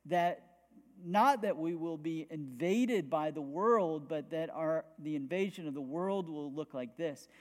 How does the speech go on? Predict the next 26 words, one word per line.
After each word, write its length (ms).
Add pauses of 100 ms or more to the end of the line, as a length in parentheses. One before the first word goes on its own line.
(380)
a 120
Christless, 1120 (340)
powerless 1040 (380)
version 680 (280)
of 140
Christianity, 840
where 160
we 280 (240)
go 280
through 260
the 80
motions 460
but 220
don't 220
experience 880
the 100
power 400
of 140
God 300
in 200
our 140
midst. 360
And 160 (320)
Zechariah 1080
is 340
writing 760